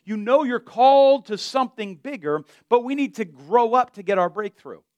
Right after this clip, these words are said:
We need to grow up and recognize that Jesus Christ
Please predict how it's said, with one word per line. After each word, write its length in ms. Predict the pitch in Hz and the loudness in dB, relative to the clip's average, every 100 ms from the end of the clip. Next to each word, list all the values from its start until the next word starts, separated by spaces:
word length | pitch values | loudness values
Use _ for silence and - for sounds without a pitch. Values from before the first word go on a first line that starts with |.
| _ _ _ | _ _ _
We 100 | 220 | -2
need 140 | 254 226 | 0 0
to 80 | 220 | -4
grow 560 | 147 147 170 254 294 | -8 -4 2 2 2
up 260 | 247 226 226 | 0 0 -4
and 320 | 214 180 175 | -14 -12 -8
recognize 760 | 226 254 269 269 185 160 151 143 | -4 -4 -4 -8 -6 -4 -4 -6
that 180 | 165 135 | -12 -14
Jesus 480 | 113 247 240 214 | -10 -8 -8 -10
Christ 440 | - 226 226 202 | -12 -2 -2 -2